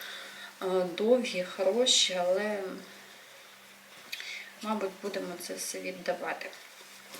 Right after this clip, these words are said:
Особливо цей білий костюм мені дуже сподобався, як на ньому сидить. Е, та й Тьома такий гарний, світленький, біленький.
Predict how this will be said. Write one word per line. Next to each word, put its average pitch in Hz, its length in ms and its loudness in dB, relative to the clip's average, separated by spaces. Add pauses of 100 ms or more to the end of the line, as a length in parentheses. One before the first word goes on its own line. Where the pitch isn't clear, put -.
(2250)
Особливо 208 420 0
цей 196 180 2
білий 269 280 2
костюм 196 400 -4
мені 208 180 -4
дуже 185 260 -2
сподобався, 185 720 0
як 196 200 -8
на 196 120 -4
ньому 196 300 -4
сидить. 247 420 -4 (1160)
Е, 190 300 0
та 185 60 0
й 190 40 2
Тьома 240 280 -2
такий 196 260 -4 (120)
гарний, 202 280 -4 (760)
світленький, 226 480 -4
біленький. 196 600 0